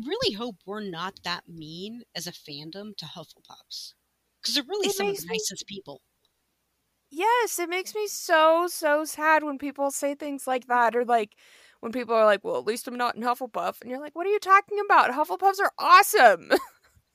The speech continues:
Speaker 1: Right? Like
Speaker 2: Like,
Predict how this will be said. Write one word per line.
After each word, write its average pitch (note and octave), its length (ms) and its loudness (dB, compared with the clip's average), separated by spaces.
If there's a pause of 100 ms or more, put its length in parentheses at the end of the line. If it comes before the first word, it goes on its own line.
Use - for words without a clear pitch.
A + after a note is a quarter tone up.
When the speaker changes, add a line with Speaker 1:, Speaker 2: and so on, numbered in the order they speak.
(280)
Speaker 1:
Right? A#3+ 880 -6 (920)
Like A#3+ 160 -6
Speaker 2:
Like, A#3 180 -10